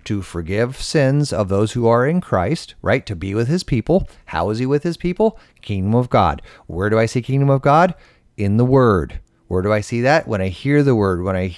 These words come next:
when I read the word, when I share the word, when I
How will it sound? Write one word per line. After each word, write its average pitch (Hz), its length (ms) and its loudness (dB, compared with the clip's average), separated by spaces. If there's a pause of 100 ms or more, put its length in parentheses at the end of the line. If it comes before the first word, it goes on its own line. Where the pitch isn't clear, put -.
when 101 200 0
I 90 60 0
read 123 420 2
the 104 100 0
word, 90 300 -2
when 95 160 -6
I 92 220 -4 (280)
share 156 460 2
the 110 140 2
word, 85 320 -2 (280)
when 110 160 -2
I 104 340 -2